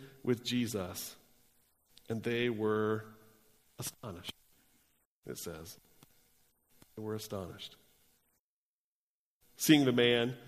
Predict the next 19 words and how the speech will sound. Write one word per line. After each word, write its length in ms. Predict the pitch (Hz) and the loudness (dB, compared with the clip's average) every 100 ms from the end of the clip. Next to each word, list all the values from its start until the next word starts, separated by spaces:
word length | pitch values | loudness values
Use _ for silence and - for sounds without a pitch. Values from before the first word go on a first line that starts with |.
| - - - | -20 -20 -2
who 140 | 131 | 2
was 180 | 120 104 | 2 0
healed 500 | - 156 113 110 120 | -2 2 4 4 2
standing 580 | - 135 127 123 123 117 | 0 2 2 2 0 2
right 300 | 117 117 113 | 2 2 2
there 140 | 113 | -2
beside 560 | 107 110 - 123 120 92 | 0 -4 0 2 0 -2
them, 320 | 92 92 131 - - - - _ _ _ _ _ _ _ _ _ _ _ _ | -4 -2 -4 -6 -18 -20 -20 _ _ _ _ _ _ _ _ _ _ _ _
they 100 | - | 0
had 140 | 110 104 | 0 2
nothing 460 | 113 127 135 131 | 0 0 0 0
that 160 | 123 95 | 0 -2
they 100 | 104 | -4
could 220 | - 95 | -4 -10
say 460 | - 90 85 87 104 - _ _ _ - | -6 -6 -6 -8 -12 -20 _ _ _ -10
in 160 | 104 | -8
opposition. 540 | 92 - 82 95 - - 107 - _ _ _ _ _ _ _ _ _ _ _ _ _ _ _ - | -8 -10 -14 -12 -12 -14 -20 -20 _ _ _ _ _ _ _ _ _ _ _ _ _ _ _ -12
The 80 | |
teachers, 640 | - 120 - 98 104 - | -6 -4 -4 -6 -8 -12